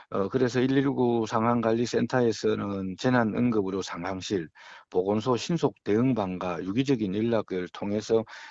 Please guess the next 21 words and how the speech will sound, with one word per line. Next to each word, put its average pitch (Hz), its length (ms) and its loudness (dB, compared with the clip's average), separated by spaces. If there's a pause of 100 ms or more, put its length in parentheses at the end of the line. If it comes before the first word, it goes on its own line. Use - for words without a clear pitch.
재난에, 95 560 2 (1040)
재난에 117 420 4
신속하게 110 640 2
대응하게 98 540 0
되고, 90 500 0 (400)
이십오 147 520 4
개 156 120 6
보건소의 117 540 2
신속 123 400 -2
대응반과 92 720 0 (500)
또 110 100 -4
우리는 110 340 0
포항, 107 640 4 (520)
어, - 80 -18 (220)
구미, 107 560 2 (100)
안동의 104 520 2
재난거점병원 110 1120 0
삼 120 300 0
개소의 104 440 0
재난의료 101 580 0
지원팀이 110 720 -2